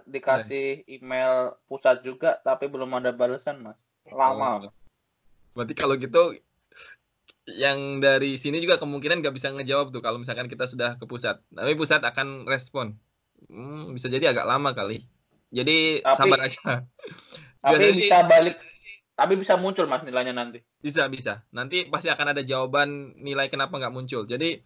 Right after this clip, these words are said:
Speaker 2: nggak mungkin nilai nggak muncul sampai akhir semester biasanya. Jadi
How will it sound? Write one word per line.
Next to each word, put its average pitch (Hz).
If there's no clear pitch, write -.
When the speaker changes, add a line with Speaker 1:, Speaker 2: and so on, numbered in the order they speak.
Speaker 2:
nggak 143
mungkin 156
nilai 170
nggak 151
muncul 156
sampai 143
akhir 135
semester 147
biasanya. 104
Jadi 147